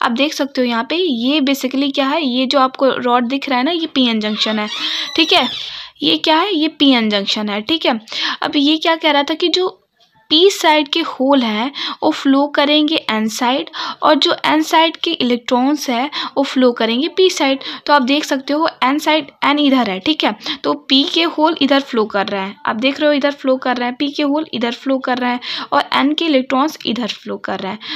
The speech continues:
तो basically यही कह रहा है कि इसमें क्या होता है कि पीएन junction में photon absorption के बाद होता क्या है कि जब photon, अ, जब photon absorb होता है, मतलब जब सूर्य की किरणें यहाँ पे आती है, तो photon absorption के बाद जो पी side के होल हैं,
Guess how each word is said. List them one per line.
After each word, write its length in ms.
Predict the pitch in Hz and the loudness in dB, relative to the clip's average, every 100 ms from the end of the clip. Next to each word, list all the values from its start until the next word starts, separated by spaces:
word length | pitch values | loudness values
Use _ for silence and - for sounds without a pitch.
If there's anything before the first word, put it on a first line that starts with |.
| 277 - | -10 -4
तो 60 | |
basically 420 | 277 285 311 294 | 0 0 -2 0
यही 360 | 330 285 254 320 | 2 2 2 0
कह 200 | 311 269 | 2 2
रहा 140 | 233 | 2
है 120 | 226 277 | 0 0
कि 140 | 330 | 0
इसमें 280 | 311 311 320 | -2 -2 0
क्या 120 | 294 | 4
होता 280 | 240 226 226 | 4 2 0
है 120 | 254 | 0
कि 140 | 285 | 0
पीएन 480 | 349 - 285 302 302 | -2 0 2 4 4
junction 360 | 254 233 262 233 | 4 2 0 0
में 220 | 233 320 | 0 -2
photon 440 | 320 277 262 262 | 0 0 2 2
absorption 420 | 269 254 247 247 262 | 2 2 0 0 -2
के 140 | 262 | 0
बाद 280 | 220 180 - - - - - | 0 -2 -6 -14 -14 -16 -2
होता 260 | 294 277 311 | 0 2 0
क्या 200 | 285 269 | 2 0
है 80 | 269 | 0
कि 100 | 302 | -2
जब 100 | 339 | -4
photon, 500 | - 277 262 262 302 320 330 302 - | -2 -2 2 0 0 -6 -8 -8 -4
अ, 320 | - 240 240 - - | -2 -2 -4 -6 -2
जब 160 | 285 | -2
photon 420 | 294 285 277 285 311 | 0 0 0 0 -2
absorb 360 | 247 262 254 247 | -2 0 0 -2
होता 180 | 214 | -2
है, 60 | 233 | 0
मतलब 200 | 262 285 | 0 0
जब 140 | 269 | -2
सूर्य 300 | 311 - 285 | -2 -2 -2
की 140 | 285 294 | -2 -2
किरणें 340 | 294 262 277 | 2 4 4
यहाँ 220 | 285 262 | 4 2
पे 100 | 277 | 2
आती 240 | 277 220 262 | 2 0 -2
है, 60 | |
तो 100 | 320 | -2
photon 400 | 381 277 262 254 | -2 0 2 2
absorption 420 | 277 247 254 254 269 | 2 2 0 2 0
के 140 | 254 | 0
बाद 320 | 220 220 330 - - 302 247 | 2 2 2 -2 -14 -8 -2
जो 160 | 285 | 0
पी 280 | 294 277 302 | 0 -2 0
side 260 | 311 285 277 | 0 0 0
के 100 | 294 | -2
होल 280 | 254 240 | 0 2
हैं, 280 | 233 240 302 | 2 0 -2